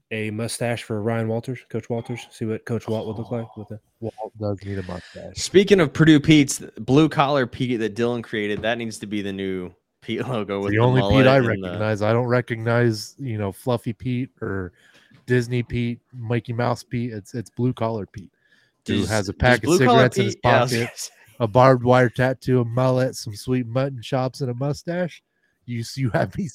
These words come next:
Speaker 3: I feel
Speaker 2: sold.
Speaker 3: like blue collar Pete probably drinks, like, Miller's Banquet too. <laughs> Like, if he
Speaker 2: Pabst
Speaker 3: drinking
Speaker 2: Blue Ribbon. No, he's a,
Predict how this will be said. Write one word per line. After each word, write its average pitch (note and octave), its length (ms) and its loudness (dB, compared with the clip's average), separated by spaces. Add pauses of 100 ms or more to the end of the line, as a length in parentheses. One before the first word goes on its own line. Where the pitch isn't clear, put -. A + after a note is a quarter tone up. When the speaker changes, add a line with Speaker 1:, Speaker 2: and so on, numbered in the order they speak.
(160)
Speaker 3:
I G#2+ 100 0
feel A2+ 80 -4
Speaker 2:
sold. D#3+ 100 0
Speaker 3:
like C3+ 160 0
blue A#2+ 160 -2
collar A#2 300 -2
Pete A#2+ 240 -10
probably G#2+ 320 -4
drinks, G2 360 -8
like, F#2 140 -8
Miller's F#2+ 400 -6
Banquet F2 500 -10
too. F#2 280 -10
<laughs> - 40 -14 (600)
Like, C3 220 -2
if C3+ 180 -10
he C3+ 60 -10
Speaker 2:
Pabst A2 280 -6
Speaker 3:
drinking B2+ 200 -2
Speaker 2:
Blue G#2+ 100 -2
Ribbon. G#2+ 440 -4
No, A#2+ 180 0
he's C3 300 -2
a, G#2+ 260 -2